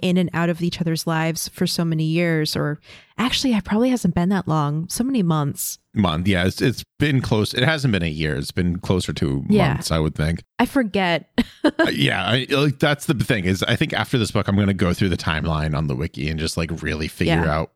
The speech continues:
Speaker 2: how long we've been on this adventure so far. But for me, I feel more strongly now after the swamp episode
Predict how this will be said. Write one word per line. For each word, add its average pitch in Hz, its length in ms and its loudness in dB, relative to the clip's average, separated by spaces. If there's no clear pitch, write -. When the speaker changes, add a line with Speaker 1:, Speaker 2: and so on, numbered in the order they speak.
Speaker 2:
how 98 200 0
long 82 380 0
we've 80 380 0
been 76 300 -4
on 90 200 0
this 87 160 0
adventure 101 420 2
so 104 160 0
far. 127 300 0
But 110 200 0
for 127 300 0
me, 120 540 2
I 110 240 0
feel 107 720 0
more 120 220 4
strongly 98 360 2
now 90 200 2
after 85 280 0
the 80 100 -4
swamp 101 340 0
episode 80 500 -2